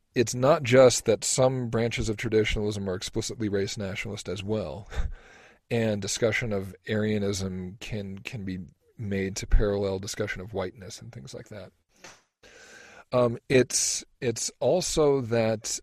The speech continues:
um, there is an element of disruption and destruction, um, inherent. You know, the reason, the reason why, uh, alt-right is called alt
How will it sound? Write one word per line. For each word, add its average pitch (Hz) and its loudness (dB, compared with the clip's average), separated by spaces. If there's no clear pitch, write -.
um, 110 -4
there 113 2
is 110 -2
an 107 -4
element 104 0
of 98 -4
disruption 107 -4
and 98 -6
destruction, 170 -4
um, 131 0
inherent. 131 -4
You 139 -4
know, 123 0
the 110 2
reason, 123 2
the 120 0
reason 127 2
why, 113 2
uh, 113 -4
alt-right 120 4
is 107 -2
called 107 -2
alt 107 -2